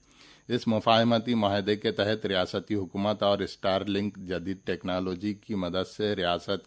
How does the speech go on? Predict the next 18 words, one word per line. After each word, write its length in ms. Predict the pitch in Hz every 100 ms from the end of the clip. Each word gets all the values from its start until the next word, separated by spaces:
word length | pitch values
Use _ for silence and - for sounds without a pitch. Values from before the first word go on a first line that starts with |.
| -
के 120 | 101
दूर 280 | 90 90 95
दराज 420 | 92 92 95 98
और 160 | 95 95 -
पसमानदा 520 | 85 92 90 92 98
इलाकों 440 | 87 87 87 98
को 200 | 95 104
जोड़ने 420 | 95 87 87 87 92
के 140 | 98
लिए 320 | 92 95 101 -
मुश्तरका 600 | 95 - 98 101 98 107 -
तौर 260 | 92 92 87
पर 120 | 90
काम 300 | 98 90 87
करेंगे। 520 | 90 87 90 90 85 76 - - -
इसमें 280 | 104 - 107
कबायली 540 | 104 92 95 95 104 95
स्कूल्स, 580 | - 107 107 110 -